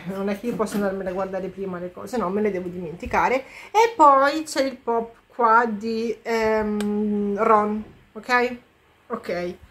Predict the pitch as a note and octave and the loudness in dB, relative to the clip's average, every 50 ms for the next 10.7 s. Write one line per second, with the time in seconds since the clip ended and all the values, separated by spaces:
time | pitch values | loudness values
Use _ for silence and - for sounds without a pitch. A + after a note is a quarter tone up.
0 | _ _ _ _ - - - G4+ A#4+ G#4+ F4 A#3+ A3+ A#3 - - - C4+ C4+ D#4 | _ _ _ _ -6 2 4 4 6 6 6 4 4 2 -2 0 4 6 6 6
1 | D#4+ - - _ _ _ _ _ _ _ _ _ _ _ - - C#4+ C#4+ A#3 B3 | 4 2 -6 _ _ _ _ _ _ _ _ _ _ _ 2 4 4 4 6 2
2 | G#3+ G3+ G3+ - - - A#3 A3 A#3 B3+ C4 - _ _ _ _ _ - A#3 C#4 | 2 0 -2 -8 -10 -6 -4 -4 -4 -4 -6 -10 _ _ _ _ _ -2 0 0
3 | A#3 G#3 F3+ E3+ F3 - - - G#3 G#3 A#3+ C#4+ C#4+ - _ _ _ - - - | 0 0 -4 -4 -8 -10 -10 -8 -6 -4 -4 -6 -8 -12 _ _ _ -20 -20 -20
4 | _ _ _ _ _ _ _ - - - - _ _ _ _ _ - F#4+ A#4 A4+ | _ _ _ _ _ _ _ -12 -12 -12 -12 _ _ _ _ _ 0 0 2 4
5 | - F4+ F4 D#4 C4+ C4+ C#4+ A3+ - A3+ G3+ - - - B3 - A#3 A3+ - B3 | 4 2 2 4 4 2 2 4 4 2 2 0 -4 -8 -6 -4 -4 -2 -2 -2
6 | G#3+ A3+ A3+ A#3 A3+ G#3+ G#3+ C4+ D#4+ D4+ B3+ A#3 A#3 A#3 - F4+ G4 G#4 F4+ A#3+ | 0 0 0 2 2 2 4 4 4 4 2 0 -2 -2 -2 0 2 4 4 4
7 | F#3 F3+ F#3 G3+ G#3+ A#3 A#3 - - - - - - B4+ - - - B3+ G#3+ G#3 | 4 2 2 0 -2 -4 -6 -10 -20 -14 -2 4 4 4 4 4 4 6 6 6
8 | G#3+ A#3 - D#4+ D#4+ F#4+ A4 G#4+ D4+ G#3+ F#3+ G3 F#3 - A#3 A3 - - - G#3+ | 4 2 0 2 2 4 4 4 2 0 -4 -4 -6 -6 -8 -8 -6 -4 -4 -4
9 | G3+ A3 G#3 G3 - - G#3+ F#3+ F3+ F3 F#3+ F#3+ F#3 - _ _ _ _ - - | -2 -4 -6 -8 -10 -14 -12 -10 -8 -6 -8 -8 -8 -10 _ _ _ _ -2 -2
10 | F4 F4+ - G4+ G4 - - - A3 G3 G3+ - _ | -2 0 0 -2 -4 -4 -4 -6 -6 -6 -6 -12 _